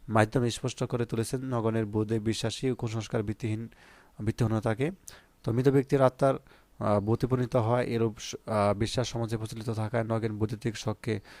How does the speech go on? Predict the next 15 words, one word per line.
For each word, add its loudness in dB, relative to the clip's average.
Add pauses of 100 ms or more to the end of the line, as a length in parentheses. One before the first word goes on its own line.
(200)
ভূতের 2
কাজ 0
বলে 2 (120)
সহজে 2
বিশ্বাস -2
করেছে। -2 (420)
অন্যদিকে 2
পরাশর 0
ডাক্তার 0 (440)
সবকিছু 4 (160)
যুক্তি 0
দিয়ে 2
বিচার 2
করে 0
বলে 0